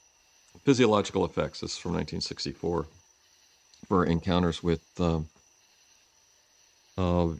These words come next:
U F Os. Intense heat, paralysis, prickling sensation like electric shock, paralysis, lost consciousness,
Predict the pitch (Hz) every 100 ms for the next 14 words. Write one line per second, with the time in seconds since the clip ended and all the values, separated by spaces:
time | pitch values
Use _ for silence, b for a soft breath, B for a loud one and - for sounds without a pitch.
0 | - 101 98 92 95 85 - 101 127 120
1 | - 113 110 - - _ _ _ _ _
2 | _ _ _ _ _ _ _ _ _ _
3 | _ _ _ _ _ _ 107 107 104 107
4 | - 101 - - _ _ _ _ _ _
5 | _ _ _ _ _ _ _ _ _ _
6 | _ - - 120 - 107 - 101 95 -
7 | 107 101 - 95 92 95 87 92 90 95
8 | - - 92 92 - - _ _ _ _
9 | - 95 92 92 - 90 - 85 87 -
10 | 101 95 90 - 90 90 -